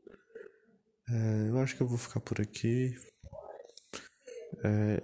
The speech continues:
eu acho que no final de cada, eu vou esquecer isso, né? Eu vou esquecer dessa regrinha, mas eu vou fazer essa regrinha agora. A cada Planeta João, eu vou dizer o que é que eu tô mais escutando no momento. E o que eu mais tô ouvindo no momento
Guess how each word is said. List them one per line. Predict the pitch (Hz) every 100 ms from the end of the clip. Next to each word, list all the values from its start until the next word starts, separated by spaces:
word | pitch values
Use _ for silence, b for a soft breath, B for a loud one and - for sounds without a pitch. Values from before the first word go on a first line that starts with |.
| -
eu | 135
acho | -
que | - 143 143
no | 131 135
final | 135 127
de | 127
cada, | - 120 151 -
eu | 151
vou | 170
esquecer | - - 151 - 123
isso, | 104 104 - 113
né? |
Eu | 107
vou | 113
esquecer | - 127 120
dessa | 113 -
regrinha, | 110 107 98 101 104
mas | 110 107
eu |
vou | 107 113
fazer | - 107
essa | 107 113
regrinha | 110 104 107
agora. | 107 101 101 - b b b b b b b b _ -
A | -
cada | 101 117 117
Planeta | 120 120 117 117
João, | 107 113 110 117 120 -
eu | 110
vou | 110
dizer | 110 - 107 101 104 110
o | -
que | 110 107
é |
que | -
eu |
tô | 107 104
mais | 104 107
escutando | 107 - 120 117 110
no | 110
momento. | 113 110 98 - - - b b b b b b _ -
E | 98
o |
que | -
eu | 98
mais | 104 131
tô | - 127
ouvindo | 120 117
no | 117 113
momento | 113 104 104 110 117 - -